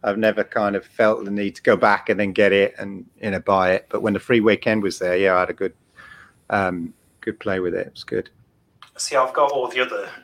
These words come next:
Speaker 2: versions of, um, Borderlands through Steam when it was on sale a while ago. Um, gave them all a go. They're okay, but to me, it's, I'm not, I wouldn't really sit down and spend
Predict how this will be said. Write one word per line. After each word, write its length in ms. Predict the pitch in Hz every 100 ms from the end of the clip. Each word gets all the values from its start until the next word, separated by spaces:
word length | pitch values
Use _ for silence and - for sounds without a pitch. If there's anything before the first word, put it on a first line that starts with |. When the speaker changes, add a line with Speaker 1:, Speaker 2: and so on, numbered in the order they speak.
| _ _
Speaker 2:
versions 400 | 117 107 - -
of, 220 | 104 101
um, 440 | 110 101 104 104 -
Borderlands 720 | 120 113 113 - - - - -
through 240 | - 110
Steam 340 | 107 131 113
when 120 | 107 110
it 60 |
was 120 | 110
on 100 | 120
sale 280 | 117 120 117
a 60 | 117
while 140 | 113 117
ago. 260 | 147 151 - _ _ _ _ _ 117
Um, 440 | 117 113 117 117 - -
gave 220 | 147 143
them 100 | 135
all 120 | 127
a 60 | 120
go. 240 | 110 101 - _ _ _ _ -
They're 240 | 156 156 151
okay, 260 | - 131 117
but 300 | 110 - _ _ -
to 80 | 139
me, 120 | 120 113
it's, 240 | 117 - _ _
I'm 220 | 120 113
not, 260 | 117 117 - _ _ _ _ - - _
I 60 | 123
wouldn't 200 | 120 131
really 160 | 123 113
sit 320 | - 123 -
down 300 | 117 104 104
and 120 | 104 - _
spend 420 | - - 110 107